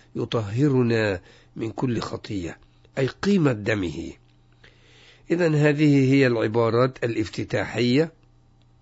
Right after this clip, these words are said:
إذ يقول من بطرس رسول يسوع المسيح إلى المشتتين المغتربين في بلاد بنطس وغلاطية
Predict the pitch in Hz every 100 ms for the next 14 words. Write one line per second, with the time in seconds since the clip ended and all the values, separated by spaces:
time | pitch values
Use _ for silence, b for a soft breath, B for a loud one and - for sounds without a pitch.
0 | _ _ _ - B B B - 113 113
1 | - - 135 143 117 104 110 139 - 175
2 | 180 - - b b - 123 - 131 117
3 | 117 107 135 113 113 113 110 - 139 160
4 | - b b b b - 135 127 120 117
5 | 127 117 - 117 - 139 135 127 113 -
6 | - 123 117 113 107 123 117 117 107 135
7 | 143 139 110 87 - 107 110 113 113 113
8 | 123 135 131 147 - 117 101 104 107 -
9 | 135 139 147